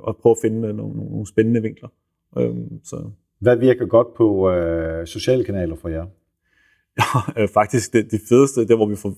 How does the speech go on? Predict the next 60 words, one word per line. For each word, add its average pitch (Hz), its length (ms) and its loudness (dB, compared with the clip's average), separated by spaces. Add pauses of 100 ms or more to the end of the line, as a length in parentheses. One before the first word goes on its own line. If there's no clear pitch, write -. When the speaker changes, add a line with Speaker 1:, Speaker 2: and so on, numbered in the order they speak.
(120)
Speaker 1:
må 104 240 -6
få 101 80 -6
mest 110 400 0
feedback 104 460 0
og, 101 200 -2
og - 140 -6
sådan 101 160 -6
positiv 117 480 -2
feedback, 107 320 -4
eller 160 240 -12
bare 92 180 -2
feedback 107 340 2
generelt, 101 320 0 (300)
det 110 100 4
er - 60 -14
feature 107 260 2
news. 101 280 -10 (360)
<laughs> - 360 -2
Speaker 2:
Okay. 143 200 -2
Speaker 1:
Så 151 140 2
når 120 140 -4
der 143 100 4
kommer 117 240 -2
nye 135 160 4
funktioner, 135 500 -2 (300)
Speaker 2:
Ja. 104 60 -12
Speaker 1:
så 127 180 2
er 113 300 4
folk 123 220 2
ellevilde, 123 460 0 (140)
øh, 104 440 0
for 110 60 -14
vi 110 80 -2
har 107 360 2
rigtig 127 180 -2
mange 113 160 -2
brugere, 117 280 4
der 113 80 -4
skriver 117 280 -2
til 113 200 0
os, 110 280 0
øh, 104 120 -2 (400)
"Åh, 143 160 2
det 147 80 -2
kunne 131 120 -8
være 127 160 2
ni-, 123 220 -4
øh, 123 220 -4
nice 131 140 -14
med 131 80 -8
den 131 120 0
her 131 100 -2
nye 123 180 2
funktion," 120 460 -2
eller, - 140 -6
"Den 143 160 2
her 147 100 2
funktion, 135 320 -12
ej, 139 60 -2
det 143 180 2